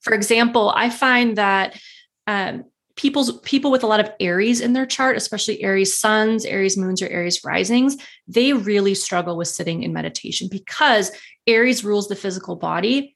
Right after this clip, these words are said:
and they need to be active. They are, they are driven by the, the planet of Mars. So they need to be in physical motion. So I find that those individuals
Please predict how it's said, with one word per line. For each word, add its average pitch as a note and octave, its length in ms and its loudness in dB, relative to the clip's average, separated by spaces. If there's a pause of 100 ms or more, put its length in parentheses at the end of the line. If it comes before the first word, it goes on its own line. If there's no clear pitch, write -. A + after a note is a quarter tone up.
(160)
and A3+ 220 4
they A3 200 4
need G#3+ 560 0
to G#3+ 140 -6
be F#3+ 280 -8
active. E3+ 460 -4
They F#3 140 2
are, F3 260 2
they F#3 120 0
are E3+ 120 0
driven G#3 320 2
by F#3+ 180 4
the, E3+ 380 0
the F3 80 -4
planet F3 320 -4
of E3+ 100 -6
Mars. E3 440 0
So F#3 80 -4
they F#3 120 4
need A#3 300 4
to A#3 100 0
be G3 500 -2
in F#3+ 120 0
physical F#3 540 -4
motion. E3+ 420 -2 (560)
So - 200 0
I E4 180 4
find A#3 240 2
that G#3+ 100 -2
those G#3+ 220 4
individuals F3+ 800 0